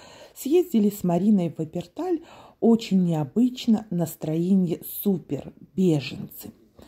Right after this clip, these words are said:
Ну, в начале видоса Анька показывает окрошечку, которую с Настей приготовили. Конечно же, Анька любит с докторской колбасой, ну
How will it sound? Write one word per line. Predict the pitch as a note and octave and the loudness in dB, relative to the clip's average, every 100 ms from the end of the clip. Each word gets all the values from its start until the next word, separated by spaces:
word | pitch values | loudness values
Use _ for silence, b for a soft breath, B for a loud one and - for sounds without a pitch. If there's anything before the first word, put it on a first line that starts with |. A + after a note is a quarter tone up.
| B B B B B B | B B B B B B
Ну, | A#4+ | 0
в | G#4 | 4
начале | A#3+ A#3+ G3 F#3 | 4 2 0 0
видоса | D#3 G#3 G#3 F#3+ F3 E3+ | 0 0 0 -2 -4 -2
Анька | G3 F3+ D3+ | 0 0 -2
показывает | E3+ E3+ F3 E3 D#3 D3+ D3 D3+ _ B B B B | -8 -4 -2 -2 -4 -6 -6 -8 _ B B B B
окрошечку, | G#3+ A3 F4+ G#4 G4+ D#4+ - D4+ D4 | -2 0 2 2 0 -4 -4 -2 0
которую | D#4 D4+ C4+ C4+ | 0 -2 0 0
с | B3+ - | -2 0
Настей | B3 C4 B3+ - B3+ A#3+ | 2 2 0 -4 -2 -2
приготовили. | - B3 A3 A3+ A3+ A3+ G#3 G#3 G3+ B B B B | 0 0 2 0 0 0 2 0 -2 B B B B
Конечно | - D4+ F4+ F#4+ - G#3+ | -4 -2 -2 -4 2 2
же, | G3+ - - | 2 -4 -4
Анька | A#3+ A#3+ G#3+ G3 F#3 | 2 4 4 0 -6
любит | G3 F#3+ F#3+ D3+ E3+ - B B B - | -6 -4 -4 -4 -8 -10 B B B -8
с | F#3 | -6
докторской | E3+ G#3+ - - E3 - - F3 | 2 2 2 -6 -8 -8 -8 -8
колбасой, | - G#3+ G3 A3+ B3 - F#4+ G4+ - B B B | -4 -2 0 0 -2 -2 2 2 0 B B B
ну | C4 F4 A#4 - | -2 0 0 -2